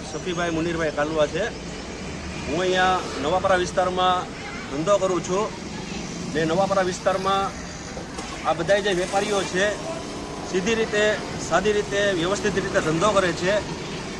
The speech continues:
પણ છતાં અવારનવાર મ્યુનિસિપલ કોર્પોરેશન દ્વારા વારંવાર દબાણ અથવા ડસ્ટબિનની ઉપર ઢાંકણું ન હોય અથવા કચરો ઉડીને દુકાન પાસે આવેલો હોય તો એ બાબતે વારંવાર આવીને દંડ ફટકારે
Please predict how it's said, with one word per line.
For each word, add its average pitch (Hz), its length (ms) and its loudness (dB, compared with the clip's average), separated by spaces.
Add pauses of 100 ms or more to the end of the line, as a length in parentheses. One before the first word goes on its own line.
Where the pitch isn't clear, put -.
(120)
પણ 165 160 -2
છતાં 190 340 4
અવારનવાર 196 560 6 (460)
મ્યુનિસિપલ 190 580 0
કોર્પોરેશન 185 500 0
દ્વારા 185 360 6 (500)
વારંવાર 196 480 4 (460)
દબાણ 196 420 8 (680)
અથવા 190 360 6 (220)
ડસ્ટબિનની 196 540 2
ઉપર 202 180 6
ઢાંકણું 190 420 2
ન - 20 4 (140)
હોય 202 300 6 (400)
અથવા 196 340 6
કચરો 202 320 0
ઉડીને 208 360 4 (280)
દુકાન 208 300 2
પાસે 202 200 2
આવેલો 208 300 4 (100)
હોય 196 240 2 (240)
તો - 80 -6 (100)
એ 208 120 2
બાબતે 202 320 4 (120)
વારંવાર 196 360 4
આવીને 185 800 2
દંડ 190 180 2
ફટકારે 185 360 4